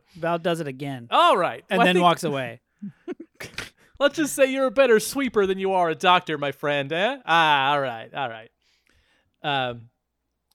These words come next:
Speaker 2: he, he takes a moment to collect himself from this incident, uh, and as he's kind of, uh, coughing and sputtering from this, uh, firm pat he just received, you all turn to see Feast peeling off from this, uh, group of gods over across the room,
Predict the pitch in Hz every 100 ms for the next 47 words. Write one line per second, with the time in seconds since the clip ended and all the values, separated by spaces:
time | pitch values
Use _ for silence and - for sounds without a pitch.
0 | _ 185 175 165 - 185 - 185 180 165
1 | 156 151 165 151 151 151 - 151 - 139
2 | - - _ - 147 135 135 131 139 156
3 | 139 131 - _ _ _ _ _ 151 139
4 | 131 127 151 147 147 160 - 160 143 131
5 | 131 131 - 135 147 131 - 151 135 131
6 | 127 117 143 139 170 - 160 117 117 _
7 | _ - 190 170 147 185 156 - - 135
8 | 135 135 - 135 127 _ _ _ _ _
9 | - 156 170 165 - 170 165 156 156 -
10 | 160 151 156 - 233 - - - _ _
11 | _ _ - 190 180 170 147 - - 170
12 | 156 147 139 - - 143 131 131 156 147
13 | 131 147 135 127 120 - - 131 131 135
14 | 127 - 131 131 123 117